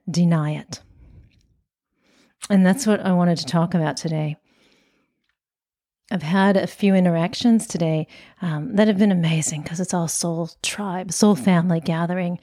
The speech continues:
the ones who are really here to do the work. And I found that there is important piece of information that was missing in their D N A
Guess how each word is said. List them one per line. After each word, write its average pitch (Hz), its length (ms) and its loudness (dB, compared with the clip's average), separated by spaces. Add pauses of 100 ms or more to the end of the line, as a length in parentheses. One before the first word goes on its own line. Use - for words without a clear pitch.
(340)
the 196 100 4
ones 185 300 4
who 185 100 -2
are 202 80 -2
really 208 880 4 (420)
here 180 500 2
to - 180 -2
do 175 500 0
the 180 100 -4
work. 156 500 -12 (2000)
And 185 500 4
I 196 140 4
found 208 540 4
that 185 240 0
there 185 160 2
is 180 160 0
important 185 640 -4 (380)
piece 247 240 2
of 269 80 4
information 175 920 0
that 175 140 -4
was 165 180 -4
missing 190 320 2
in 175 140 2
their 170 220 -4
D 175 240 2
N 165 120 0
A 196 380 -2